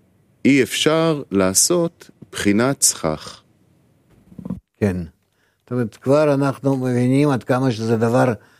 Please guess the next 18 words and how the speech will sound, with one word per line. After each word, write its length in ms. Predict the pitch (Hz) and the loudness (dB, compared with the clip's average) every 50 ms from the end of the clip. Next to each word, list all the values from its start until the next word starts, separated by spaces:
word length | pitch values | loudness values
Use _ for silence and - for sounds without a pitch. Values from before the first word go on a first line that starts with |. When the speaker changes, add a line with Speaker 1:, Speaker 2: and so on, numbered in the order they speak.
| _ _ _ _ - | _ _ _ _ 0
Speaker 2:
מסמל 640 | 131 139 143 131 - - 139 135 139 147 151 143 | 2 2 4 2 2 0 0 2 2 2 2 2
דבר 280 | 135 135 131 127 131 120 | 2 0 2 2 0 0
חשוב. 560 | 113 117 127 117 - - 117 92 87 - - - _ _ _ _ - | 0 0 -2 -2 2 0 -2 -2 -2 -10 -18 -20 _ _ _ _ -4
זה 100 | 135 123 | -4 -2
תיקון 320 | - 143 - - 180 170 | -2 -2 0 2 2 2
הנשמה. 600 | 165 165 165 151 135 120 147 165 156 135 110 85 73 - _ _ _ _ _ _ _ _ _ _ _ _ _ _ _ _ _ | 2 2 2 2 2 2 2 2 2 2 0 -2 -6 -10 _ _ _ _ _ _ _ _ _ _ _ _ _ _ _ _ _
תיקון 300 | _ 123 120 - 170 160 | _ -6 0 0 2 2
הנשמה, 460 | 160 156 151 123 - 156 160 160 156 | 4 2 2 2 2 2 2 2 2
מה 180 | 143 147 147 147 | 2 2 2 2
יש, 180 | 143 120 117 127 123 - - 120 123 127 127 135 | 2 2 0 -2 -2 -2 -6 -10 -8 -8 -4 0
מה, 180 | 131 143 143 | 0 0 0
מה 180 | 139 139 143 147 | 0 0 2 2
יכול 240 | 143 135 - 143 143 | 2 2 2 2 2
להיות 200 | 139 139 127 - | 2 2 2 -2
יותר 280 | 127 110 - 143 127 | -4 0 2 0 0
גדול 400 | 120 110 120 113 101 107 107 104 | 2 2 0 2 2 0 0 0
מזה? 360 | 104 107 107 101 104 120 131 143 - - _ _ _ _ _ _ _ _ _ _ _ _ _ _ - | -2 -2 -2 -2 0 0 0 0 -2 -8 _ _ _ _ _ _ _ _ _ _ _ _ _ _ -4
ולכן, 920 | 110 113 127 127 127 127 127 131 131 127 131 135 127 - 180 185 196 196 | 0 2 4 4 4 4 4 4 4 2 2 -2 0 0 2 2 4 2